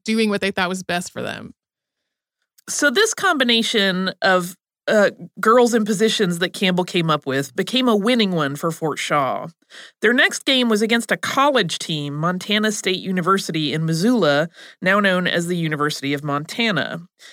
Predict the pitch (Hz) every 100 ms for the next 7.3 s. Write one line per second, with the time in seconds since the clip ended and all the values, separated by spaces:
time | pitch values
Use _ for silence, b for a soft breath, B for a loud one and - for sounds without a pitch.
0 | B B - 240 233 262 262 220 180 214
1 | 185 143 143 175 214 - 214 208 190 160
2 | 165 160 123 - - - - 170 - 202
3 | 240 302 262 240 233 214 - 220 220 -
4 | 208 196 160 165 160 156 165 156 151 196
5 | 180 139 90 170 B B - 254 294 247
6 | 220 208 202 - 285 - 247 247 208 160
7 | 151 160